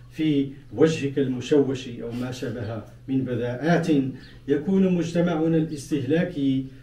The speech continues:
فريسة لها برجالاته المميزين ورجالاته المنقرضين وكهنته وشرطة الدورية الآخرين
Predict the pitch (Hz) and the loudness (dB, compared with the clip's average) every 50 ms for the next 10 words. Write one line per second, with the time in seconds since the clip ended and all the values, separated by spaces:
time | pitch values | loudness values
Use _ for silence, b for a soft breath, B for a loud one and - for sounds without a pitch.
0 | B B - 156 156 156 180 202 190 - 175 - 156 156 143 139 131 - - 120 | B B 4 6 6 8 8 6 4 2 0 0 0 0 0 0 -2 -6 -8 -6
1 | 123 147 165 143 135 147 143 131 135 139 139 135 135 113 135 139 135 131 127 127 | -2 0 0 0 2 0 0 0 2 2 2 2 0 0 -2 -2 -2 -2 -4 -4
2 | 147 151 143 - 143 127 127 131 127 127 123 123 120 120 120 117 113 104 - 127 | -4 -4 -4 -6 -6 -8 -6 -6 -6 -6 -6 -6 -6 -6 -6 -6 -6 -8 -4 -2
3 | 135 131 131 127 B B B B B B B 120 131 135 131 123 117 123 123 120 | -2 -2 -2 -4 B B B B B B B -4 -4 -2 -2 -2 -4 -4 -4 -4
4 | 120 135 147 147 135 - 131 127 127 123 123 123 123 120 - 123 113 110 107 98 | -2 -2 -2 -2 -4 -4 -6 -6 -6 -4 -4 -4 -6 -6 -8 -8 -8 -8 -8 -4
5 | 117 135 143 135 135 135 B B B B B - 135 131 - 147 - 139 143 143 | 0 2 2 2 2 0 B B B B B -6 -2 0 2 2 2 2 2 0
6 | 139 131 - 143 127 113 123 123 120 B B B B B B - 147 147 - - | 0 0 -2 -6 -6 -6 -6 -8 -8 B B B B B B -6 -4 -4 2 4
7 | 202 208 - 196 175 - 175 139 127 139 165 165 165 165 170 190 185 180 - 165 | 4 4 4 2 0 0 -2 -2 0 2 2 2 4 4 2 2 2 0 0 -4
8 | 160 160 160 165 160 - 160 156 139 160 170 170 165 - | -4 -4 -4 -4 -4 -4 -2 -2 0 0 2 2 0 0